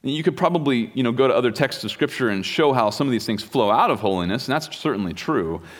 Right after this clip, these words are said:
But I think he's putting preeminent on it in the sense this is the most first and foremost descriptor of wisdom from above. This should be the sine qua non of a person who's characterized by wisdom from above. And so if you even find other things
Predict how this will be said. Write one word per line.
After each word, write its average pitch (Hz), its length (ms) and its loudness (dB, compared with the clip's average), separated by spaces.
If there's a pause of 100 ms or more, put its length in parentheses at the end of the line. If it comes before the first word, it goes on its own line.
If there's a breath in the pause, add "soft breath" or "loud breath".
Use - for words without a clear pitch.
(280 loud breath)
But 143 120 4
I 139 80 4
think 226 260 -2
he's 202 160 0
putting 160 320 0
preeminent 147 560 0
on 107 220 0
it - 80 -2
in 131 80 -2
the 123 40 0
sense 131 200 -2
this 175 160 -2
is 156 80 -4
the 156 80 2
most 131 260 -2 (260 loud breath)
first 208 440 0
and 127 120 0
foremost 175 680 0 (240 loud breath)
descriptor 123 920 0 (120)
of 117 220 2
wisdom 156 680 2
from 147 240 2
above. 110 560 2
This 127 120 -2
should 180 200 -2
be 160 160 2
the 120 100 0
sine 165 280 -2
qua 143 200 0
non 135 380 4
of 110 140 2
a 104 80 2
person 165 520 0
who's 131 140 2
characterized 196 640 0
by 90 80 2
wisdom 82 400 -2
from 87 180 -2
above. 80 400 0 (220 loud breath)
And 135 100 0
so 156 240 2 (140)
if 156 200 2
you 185 160 2
even 190 220 2
find 180 380 2
other 202 300 4
things 165 420 0